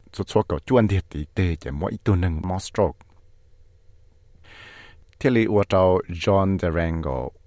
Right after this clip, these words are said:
ua ya tu cho chữ kiết khử là lụa, để lúc còn học Stroke Foundation hết tiệt. Muốn tàu giả là thơ ua ua trâu mò tụ cái mò stroke nó nè tiệt.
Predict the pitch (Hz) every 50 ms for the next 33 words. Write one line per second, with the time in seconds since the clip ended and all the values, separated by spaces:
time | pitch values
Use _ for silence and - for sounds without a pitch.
0 | - - 92 90 87 95 95 - - 92 92 - - - - 127 123 113 107 98
1 | 92 - - - - 143 120 98 - - 127 147 - - - 101 92 87 87 92
2 | 92 87 80 80 82 82 60 - - - - - - - 82 76 73 65 82 113
3 | 123 - 92 - - - 53 - - - - - 101 92 82 - - - - 76
4 | 76 73 69 76 73 - - - 67 62 - - - - 65 60 67 - - -
5 | - - _ _ _ - - - - - - - - - - - - - - -
6 | - _ _ _ _ _ - 143 156 165 135 123 110 110 95 92 82 85 78 62
7 | 55 - - 92 104 95 - - - - 98 95 87 76 60 60 65 - - -
8 | 69 - 76 67 64 69 78 85 92 92 - - - - 82 80 85 95 - -
9 | - 101 85 76 80 69 64 62 62 62 65 71 64 62 - - 52